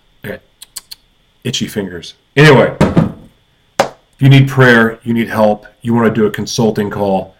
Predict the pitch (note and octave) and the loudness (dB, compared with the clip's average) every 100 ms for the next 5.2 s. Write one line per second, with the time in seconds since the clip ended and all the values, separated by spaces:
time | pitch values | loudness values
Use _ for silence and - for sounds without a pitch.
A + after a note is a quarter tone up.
0 | - G2+ A2+ A2+ G2 - G#2+ G2 A2+ A#2+ | -20 -6 0 0 0 -2 -2 0 0 0
1 | A#2 A2+ A2 G#2+ G2 G#2 B2+ B2+ A2 G#2 | 2 2 0 -2 -4 0 2 2 0 -8
2 | G2 - A#2+ A#2 A#2+ A#2+ - A#2+ A#2+ A#2 | -12 -8 -4 -2 -2 -4 -4 -6 -6 -4
3 | A#2+ A#2+ A#2 - _ _ _ _ - B2 | -4 -2 -4 -12 _ _ _ _ 0 0
4 | B2+ - D3+ D#3+ D3 B2 - - G2 G2 | 0 0 2 4 4 2 0 -6 -8 -8
5 | B2 - | -10 -14